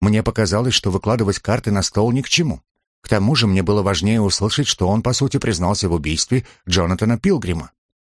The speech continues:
Понятно, мы всегда знали, что это его рук дело, но теперь мы услышали признание собственными ушами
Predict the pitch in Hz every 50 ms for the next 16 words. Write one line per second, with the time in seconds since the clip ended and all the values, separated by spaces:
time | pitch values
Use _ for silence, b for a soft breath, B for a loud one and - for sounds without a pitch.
0 | _ _ _ - 85 80 78 85 92 95 - 76 78 78 76 - - 92 85 82
1 | 101 117 113 101 117 113 104 95 85 - - 90 87 - 98 98 104 110 120 110
2 | 92 87 87 - 92 87 76 71 - b b b b b b 101 110 101 - -
3 | 92 - 92 95 104 101 98 - - 95 110 - - 104 104 - 101 98 78 87
4 | 95 110 120 117 113 113 - - 101 98 - - - 110 117 113 110 117 123 113
5 | - - 160 165 139 98 85 B